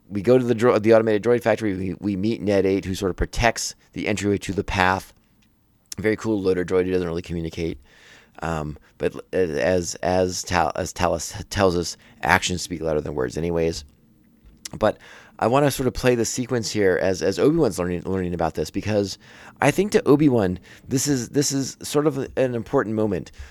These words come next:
uh, because, again, remember Obi-Wan's mind state. You know, he,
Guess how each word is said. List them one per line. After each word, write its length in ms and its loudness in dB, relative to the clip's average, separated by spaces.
uh, 140 -2
because, 720 0
again, 240 2
remember 340 2
Obi-Wan's 320 0
mind 400 0
state. 320 -4
You 100 -4
know, 160 0
he, 280 -8